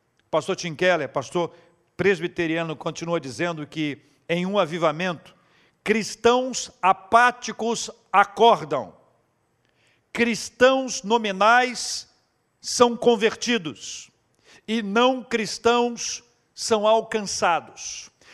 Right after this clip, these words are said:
Três efeitos maravilhosos do avivamento. Primeiro, cristãos apáticos acordam.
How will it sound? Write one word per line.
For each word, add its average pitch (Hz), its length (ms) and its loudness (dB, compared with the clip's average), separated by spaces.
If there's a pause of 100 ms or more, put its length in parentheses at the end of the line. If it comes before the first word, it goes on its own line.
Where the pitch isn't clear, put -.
(160)
Três 277 340 2
efeitos 254 720 0
maravilhosos 226 1000 0
do 160 140 0
avivamento. 196 640 -2
Primeiro, 233 400 0 (640)
cristãos 240 880 0
apáticos 247 1200 0
acordam. 240 800 2